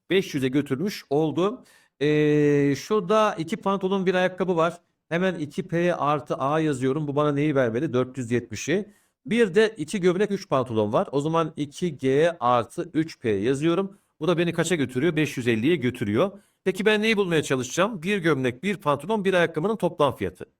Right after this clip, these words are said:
Yani G artı P artı A'yı bulmaya çalışacağım.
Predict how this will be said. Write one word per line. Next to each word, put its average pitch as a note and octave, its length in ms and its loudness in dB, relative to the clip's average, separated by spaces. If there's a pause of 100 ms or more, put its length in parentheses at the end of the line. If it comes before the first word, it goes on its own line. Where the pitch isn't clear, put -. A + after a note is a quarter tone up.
(280)
Yani D3+ 360 0
G E3+ 480 2
artı A#2 420 -2
P E3 520 0
artı G#2+ 400 0
A'yı D3 420 2 (420)
bulmaya G3 320 2
çalışacağım. F#3 680 0